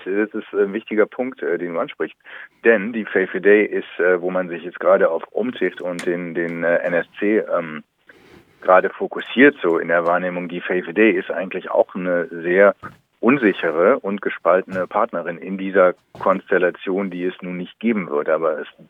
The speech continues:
die Spaltung, ähm, man will zum Teil mit Wilders und der P V V zusammengehen und zum Teil nicht.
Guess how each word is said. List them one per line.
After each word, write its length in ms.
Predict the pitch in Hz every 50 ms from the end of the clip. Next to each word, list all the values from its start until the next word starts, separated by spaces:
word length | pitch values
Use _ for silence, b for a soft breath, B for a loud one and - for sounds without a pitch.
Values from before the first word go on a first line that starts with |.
| _ _ -
die 280 | 92 87 85 80 - -
Spaltung, 680 | - - - - - 90 104 135 - - 131 147 185 202 B B B B B B B B B _ _ _
ähm, 380 | - 95 90 87 87 87 87 -
man 480 | - 90 92 92 92 90 90 85 - - _ _ _
will 360 | - 95 85 85 98 98 104 -
zum 180 | - 92 87
Teil 220 | 87 - 104 113 123
mit 200 | 113 101 92 90
Wilders 380 | 101 104 101 101 95 - -
und 60 | 87
der 80 | 85 90
P 180 | - - 85 82
V 140 | - 85
V 100 | 82 87
zusammengehen 580 | 85 - 87 82 90 92 101 110 107 110 107 104
und 140 | 95 85 -
zum 140 | - 78 -
Teil 220 | - - 69 78
nicht. 200 | 80 82 - -